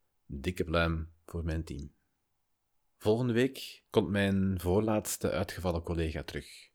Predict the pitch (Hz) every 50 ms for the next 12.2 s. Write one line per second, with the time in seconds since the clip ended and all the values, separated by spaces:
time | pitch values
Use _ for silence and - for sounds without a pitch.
0 | _ _ _ _ _ _ _ _ _ _ _ _ _ _ _ _ _ _ _ _
1 | _ _ _ _ _ 98 92 - - 98 98 92 - - 104 104 107 - - 123
2 | 117 - - 113 104 95 92 90 80 80 73 69 64 - - - - - _ _
3 | _ _ _ _ _ _ _ _ _ _ _ _ _ _ - - 92 98 101 92
4 | 92 87 87 85 - 90 90 87 85 82 80 80 78 82 80 76 78 76 - 82
5 | 87 85 - 73 76 76 - - - 82 82 87 - 98 104 143 180 - - _
6 | _ _ _ - - - _ _ _ - 104 101 98 98 92 - 95 95 95 90
7 | 80 90 92 107 - 127 123 113 92 95 78 78 80 90 104 101 104 101 87 82
8 | 87 90 - - 92 82 87 80 76 - 85 78 76 76 78 76 76 71 69 -
9 | - - - - - 71 65 - 80 - _ _ _ _ _ _ _ _ _ _
10 | _ _ _ _ _ _ _ _ _ _ _ _ _ - 90 85 82 82 80 73
11 | 80 80 82 92 101 104 120 120 - - 131 127 113 - - 131 123 - - -
12 | 131 135 123